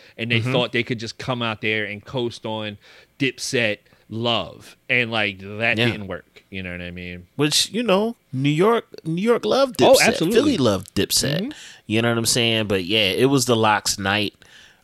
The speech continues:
Speaker 2: Um, that's the ill thing about Versus, yo. Like, um, you can show up and you don't know, 'cause a lot of people were saying, I was talking with, uh, the homie K, shout out to K,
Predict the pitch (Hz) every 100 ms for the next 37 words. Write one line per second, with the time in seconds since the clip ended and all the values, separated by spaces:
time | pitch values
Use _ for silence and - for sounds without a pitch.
0 | - 104 98 95 92 - - - 131 135
1 | - 131 123 117 98 113 135 - 107 95
2 | 101 104 101 95 95 92 90 - - -
3 | - _ 98 98 90 90 87 90 - _
4 | _ - _ _ _ - 110 120 139 -
5 | 143 135 143 170 - - - 110 107 131
6 | 143 131 110 120 143 123 110 98 92 -
7 | _ - 107 90 107 139 139 - 165 156
8 | 135 107 104 - 107 104 98 98 110 117
9 | 139 - 120 113 104 104 92 92 98 95
10 | 98 110 104 90 135 123 98 - 98 98
11 | 98 - 113 101 90